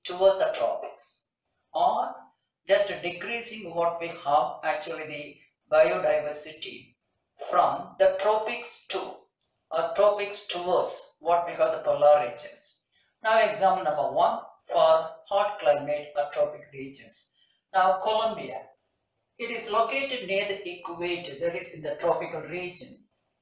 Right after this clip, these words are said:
It has nearly one thousand four hundred species of birds.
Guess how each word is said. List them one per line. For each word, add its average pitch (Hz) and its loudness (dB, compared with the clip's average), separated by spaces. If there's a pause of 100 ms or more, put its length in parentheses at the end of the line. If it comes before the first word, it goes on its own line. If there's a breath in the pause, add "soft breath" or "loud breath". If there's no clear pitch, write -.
It 175 -6
has 180 -4
nearly 226 -8
one - 0 (120)
thousand 208 -2 (100)
four 175 2
hundred 170 0
species 240 -14
of 165 -2
birds. 135 -8